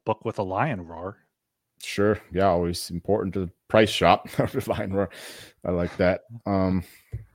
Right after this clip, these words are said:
Speaker 2: yeah, other, other than that, I was, it's, it's no, nobody really is screaming value to me.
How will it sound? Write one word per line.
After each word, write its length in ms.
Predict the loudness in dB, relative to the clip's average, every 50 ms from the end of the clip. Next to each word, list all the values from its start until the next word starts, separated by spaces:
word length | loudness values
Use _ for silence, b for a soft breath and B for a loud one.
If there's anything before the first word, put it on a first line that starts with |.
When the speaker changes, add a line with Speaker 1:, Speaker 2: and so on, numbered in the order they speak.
| B B B B B _ _ _ -4
Speaker 2:
yeah, 220 | 2 4 4 6 6
other, 200 | 4 4 2 0
other 180 | 0 0 0 0
than 160 | 0 2 0
that, 220 | 0 0 0 0 -2
I 80 | -2
was, 280 | -4 -6 -10 -14 -18 -18 _ -14
it's, 600 | -12 -10 -10 -10 -12 -12 -14 -14 -14 -14 -14 -16
it's 520 | -14 -12 -12 -10 -10 -8 -10 -10 -10 -10 -8
no, 240 | -4 -2 0 2
nobody 320 | 2 2 4 4 4 4 4
really 240 | 4 4 2 2 0
is 420 | -2 -4 -8 -10 -10 -10 -10 -8
screaming 560 | -8 -6 -6 -2 0 0 0 2 0 0 -2
value 320 | 0 0 2 2 2 0 0
to 80 | -2
me. 260 | -2 -2 -2 -2 -4